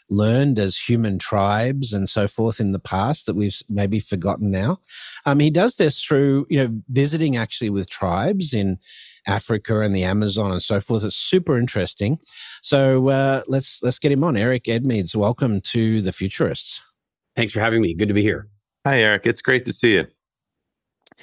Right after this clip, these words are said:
Speaker 1: Now, you're,
Speaker 3: Uh, s-
Speaker 1: you're in the, uh, D R today, right?
Speaker 2: I am. I'm in the Dominican Republic, home.
Speaker 1: Yeah. And you, but you spent a ton of time traveling, like all of us. But,
Speaker 2: Uh, yeah,
Speaker 1: uh,
Speaker 2: I'm, I'm probably on the road about half,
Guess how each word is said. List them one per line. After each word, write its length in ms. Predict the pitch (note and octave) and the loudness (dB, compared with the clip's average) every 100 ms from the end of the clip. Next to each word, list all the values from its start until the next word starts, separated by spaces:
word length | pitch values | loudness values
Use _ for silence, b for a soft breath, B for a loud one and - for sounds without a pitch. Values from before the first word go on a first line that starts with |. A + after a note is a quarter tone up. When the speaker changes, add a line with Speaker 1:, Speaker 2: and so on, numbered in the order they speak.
| B B B | B B B
Speaker 1:
Now, 80 | D#3 | 4
you're, 140 | D3+ | 6
Speaker 3:
Uh, 60 | G#3+ | 4
s- 40 | - | 4
Speaker 1:
you're 240 | F3+ D4 | 4 4
in 180 | B3 E3 | 4 4
the, 320 | C#3 C3 C3 | 4 2 2
uh, 220 | B2 A#2+ | 0 0
D 280 | A2 C3 A#2 | -2 -2 0
R 180 | B2 A3 | 0 -2
today, 360 | - F2+ D2 C#2+ | -4 -6 -4 -4
right? 300 | D#2+ E3 - B2 - _ - | -2 -4 -6 -16 -20 _ -4
Speaker 2:
I 120 | A2 | -2
am. 280 | G#2 F#2+ F2+ | 0 0 0
I'm 140 | F#2+ | 0
in 80 | F#2+ | 0
the 80 | F#2+ | 0
Dominican 400 | F#2+ F#2 F#2 F#2 | 0 0 -2 -2
Republic, 360 | F2 E2 D#2 - | -4 -4 -6 -4
home. 320 | F#2 D2+ E2 _ _ _ _ _ _ _ _ _ | -2 -2 -8 _ _ _ _ _ _ _ _ _
Speaker 1:
Yeah. 200 | F#2 F2 D2+ _ b b b | -4 -4 -6 _ b b b
And 120 | C3 | 2
you, 120 | E3 - | 2 2
but 160 | C#3+ | 2
you 80 | C3+ | 2
spent 260 | - D3+ B2 | 2 0 0
a 120 | G2 - | -2 -4
ton 180 | A#2+ G#2+ | -2 -2
of 80 | |
time 240 | E2 F#2+ E2 | -2 -2 -2
traveling, 500 | G2 F2+ D#2 D2+ E2 | -2 -2 -2 -4 -4
like 220 | D#2+ D#2+ | -4 -4
all 140 | E2+ | -4
of 60 | D2+ | -2
us. 220 | C#2+ - | -4 -6
But, 240 | - - D3 | -6 -4 0
Speaker 2:
Uh, 120 | D3+ | 2
yeah, 180 | C#3 G2 | 2 2
Speaker 1:
uh, 60 | G2+ | 0
Speaker 2:
I'm, 180 | A2 | -2
I'm 180 | A#2+ B2+ | -2 -4
probably 440 | - A#2 G#2+ G2+ F#2 | -2 -2 0 -2 -2
on 100 | F2+ | 0
the 100 | F2 | 0
road 200 | F2 F2 | 0 0
about 320 | E2+ E2 - | -2 -4 -4
half, 300 | F2 E2 | -6 -6